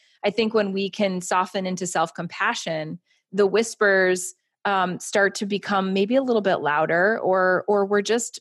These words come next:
more willing to say, "Oh, okay, you know, you're, you're telling me something. I'm gonna, I'm gonna sit with that for a minute, or I'm going to, I'm gonna ask you some more clarifying questions. I'm not gonna just brush it off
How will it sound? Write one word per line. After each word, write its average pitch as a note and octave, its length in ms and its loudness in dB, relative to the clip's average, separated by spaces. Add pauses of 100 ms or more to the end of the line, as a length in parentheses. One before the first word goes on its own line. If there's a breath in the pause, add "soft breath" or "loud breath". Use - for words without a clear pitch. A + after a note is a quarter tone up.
(120)
more G3 300 0
willing F#3+ 500 2
to F#3+ 180 0
say, F#3 440 0
"Oh, F#3+ 580 -6
okay, F#3+ 540 -2
you A3+ 160 -6
know, F#3 120 -4
you're, F#3 300 -2
you're F#3+ 160 -4
telling G#3 480 -2
me D#3 140 -8
something. C#3+ 500 -8
I'm F#3 140 -6
gonna, F3+ 340 0 (480)
I'm G3+ 140 0
gonna G3+ 180 0
sit A3 260 0
with G#3+ 140 2
that D#3+ 260 0
for F3+ 100 0
a E3+ 40 0
minute, D#3+ 200 0
or E3 120 2
I'm F3 80 -2
going F#3 260 0
to, F#3 340 2
I'm G3 80 -4
gonna F#3+ 180 -2
ask F#3+ 300 -4
you G#3 80 -2
some G3 180 -6
more F3 260 0
clarifying E3 580 0
questions. G3 400 -4
I'm F3 80 -2
not E3+ 200 -2
gonna F#3 140 -4
just F3 220 -6
brush E3+ 360 -2
it D#3+ 120 -2
off D#3 380 2